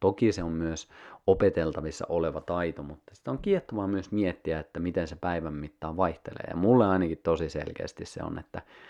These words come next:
niin sanottuina onnistuneina hyvinä päivinä, niin sit se vastaanottavaisuus illalla on paljon parempi. Et sit on kiva jutella vähän perheen kanssa, lasten kanssa telmiä ja vaimon kanssa kertoa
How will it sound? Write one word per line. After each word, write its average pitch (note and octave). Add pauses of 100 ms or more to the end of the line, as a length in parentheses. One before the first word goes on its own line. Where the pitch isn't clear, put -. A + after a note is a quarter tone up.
(580)
niin G2+
sanottuina E2+ (100)
onnistuneina F2
hyvinä E2
päivinä, D2+
niin D2+
sit -
se D#2+
vastaanottavaisuus D#2
illalla D#2
on B2+
paljon E2+
parempi. D2
Et D#2+
sit -
on F2
kiva E2 (520)
jutella D#2 (160)
vähän D#2 (600)
perheen D#2+
kanssa, D2+
lasten D#2
kanssa D#2+
telmiä D2+
ja D#2 (240)
vaimon D#2+
kanssa D#2 (1000)
kertoa D#2